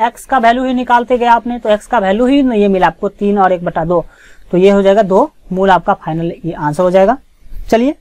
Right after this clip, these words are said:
इसको note कर लीजिएगा, हम, आ, फिर से दिखा देते हैं आपको।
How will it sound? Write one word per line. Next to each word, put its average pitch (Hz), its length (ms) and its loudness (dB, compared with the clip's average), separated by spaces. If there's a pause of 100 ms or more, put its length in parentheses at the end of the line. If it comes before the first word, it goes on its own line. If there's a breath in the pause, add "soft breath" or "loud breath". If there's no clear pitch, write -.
(960)
इसको 247 260 -2
note 214 240 0
कर 180 120 -2
लीजिएगा, 151 300 -4
हम, 185 260 -8 (140)
आ, 170 300 0
फिर 180 180 -8
से 226 100 -2
दिखा 196 240 0
देते 190 200 -6
हैं 185 60 0
आपको। 233 300 -4